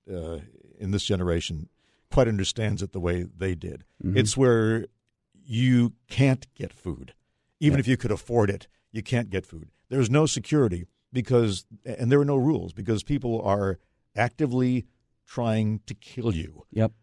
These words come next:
Speaker 1: just because you're there. I know a little bit ab-, ab-, about that feeling because of the ten days I spent in Baghdad, where there was constant, uh, mortar fire, and you realize, oh,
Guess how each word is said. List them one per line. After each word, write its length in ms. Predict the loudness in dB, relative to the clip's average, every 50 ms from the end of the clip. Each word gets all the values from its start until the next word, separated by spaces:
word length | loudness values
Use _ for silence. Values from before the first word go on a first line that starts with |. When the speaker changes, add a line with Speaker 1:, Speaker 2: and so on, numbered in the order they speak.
| _ _ -8
Speaker 1:
just 180 | -8 -8 -6
because 320 | -6 -8 -6 -4 -4 -4 -4
you're 100 | -6 -6
there. 340 | -6 -6 -8 -8 -8 -14 -20 _ _ _ -4
I 120 | 0 4 4
know 120 | 6 6
a 20 |
little 260 | 8 8 8 8 8 8
bit 180 | 6 4 4
ab-, 140 | 2 -4 _ _ -12
ab-, 140 | -12 -12 -12 _ _ _
about 460 | -10 -8 -2 2 4 4 4 4 2 _ _ -14
that 380 | -10 -2 0 2 2 2 0 _
feeling 480 | _ -6 -2 0 2 2 2 2 0 0
because 360 | -2 -2 0 0 0 0 0
of 80 | -2 -4
the 120 | -4 -6 -6 _ -6
ten 180 | -2 -2 0 0
days 200 | 0 0 0 0
I 80 | -2
spent 260 | -2 0 0 0 0
in 120 | 0 -2 0
Baghdad, 560 | 2 2 2 2 2 0 0 0 0 -2 -4
where 240 | -2 0 2 2 4
there 140 | 2 2 2
was 200 | 0 -2 -4 -6
constant, 560 | -8 -8 -8 -8 -8 -10 -12 -12 -12 _ -8
uh, 300 | -6 -4 -4 -4 -6 -8 -10 -14 _ _ _
mortar 340 | -2 2 4 4 4 4 0
fire, 400 | -4 -6 -12 -12 -10 -12 -14 -16 _ _ _ _ _ _ _
and 100 | -4 -2
you 120 | 2 4 4
realize, 400 | 4 4 4 4 2 0 -2 -6 -6
oh, 280 | -4 -4 -4 -4 -4